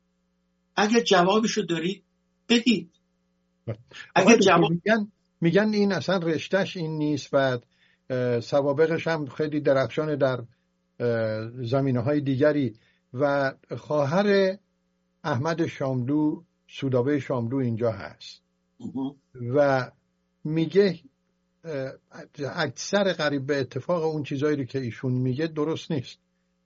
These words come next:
Speaker 2: و غلطه و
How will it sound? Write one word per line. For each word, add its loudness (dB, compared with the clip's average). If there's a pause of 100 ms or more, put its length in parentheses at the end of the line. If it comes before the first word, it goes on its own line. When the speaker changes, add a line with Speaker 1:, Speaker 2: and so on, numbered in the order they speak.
(220)
Speaker 2:
و 0
غلطه -2 (1040)
و 0